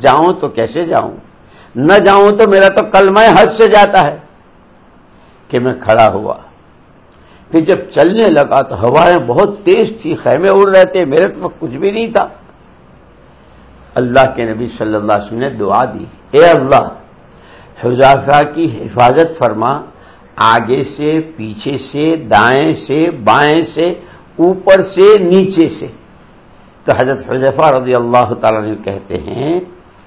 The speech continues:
کہ جب چلا ہوں تو ایسا معلوم ہوا جیسے چاروں طرف میرے تنور جل رہا ہو۔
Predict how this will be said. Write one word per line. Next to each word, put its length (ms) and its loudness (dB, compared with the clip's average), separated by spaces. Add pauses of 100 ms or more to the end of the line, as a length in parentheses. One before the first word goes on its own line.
(720)
کہ 100 -4
جب 140 -2
چلا 540 0
ہوں 240 2
تو 80 0 (100)
ایسا 540 0
معلوم 340 2
ہوا 460 2 (1600)
جیسے 340 -2
چاروں 480 2
طرف 300 2
میرے 360 4 (180)
تنور 540 4
جل 260 2
رہا 320 4
ہو۔ 180 -2